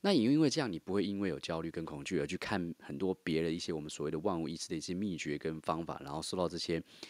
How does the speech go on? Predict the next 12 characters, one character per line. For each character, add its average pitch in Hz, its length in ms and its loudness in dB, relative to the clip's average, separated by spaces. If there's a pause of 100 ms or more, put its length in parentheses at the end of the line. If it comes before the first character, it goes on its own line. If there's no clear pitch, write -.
(160)
更 104 180 6
多 98 200 2
知 - 260 0
识 98 220 2
跟 82 220 -2
方 95 220 0
法 76 160 -2
的 67 60 -12
这 - 100 -12
些 - 200 -2
折 - 280 -2
磨。 139 240 -8